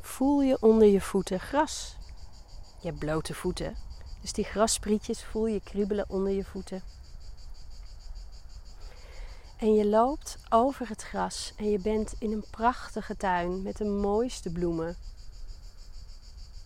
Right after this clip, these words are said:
Met de mooiste kleuren en de mooiste vormen, zoals je nog nooit gezien hebt. Lijkt wel bijna een sprookjestuin. En jij ziet eruit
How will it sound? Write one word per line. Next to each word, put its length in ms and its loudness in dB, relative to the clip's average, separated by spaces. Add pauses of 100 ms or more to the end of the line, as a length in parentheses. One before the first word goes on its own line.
(1600)
Met 180 0
de 80 4
mooiste 540 4
kleuren 600 0 (720)
en 120 -2
de 80 0
mooiste 500 0
vormen, 600 -4
zoals 300 0
je 80 2
nog 140 2
nooit 320 4
gezien 320 0
hebt. 180 -4
Lijkt 220 0
wel 140 2
bijna 400 -2
een 180 -4
sprookjestuin. 1040 -12 (3000)
En 140 6
jij 300 8
ziet 240 0
eruit 720 4